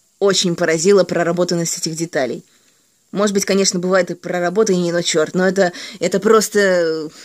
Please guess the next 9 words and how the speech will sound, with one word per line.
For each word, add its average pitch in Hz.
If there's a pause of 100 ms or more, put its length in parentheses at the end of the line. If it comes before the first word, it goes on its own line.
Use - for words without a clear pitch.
(580)
восторг. 165 (400)
<laughs> 220 (960)
Да. 156 (800)
Когда 160 (1300)
ребенок 180
нашел 190 (840)
подходящую 160
себе 160 (880)
игрушку. -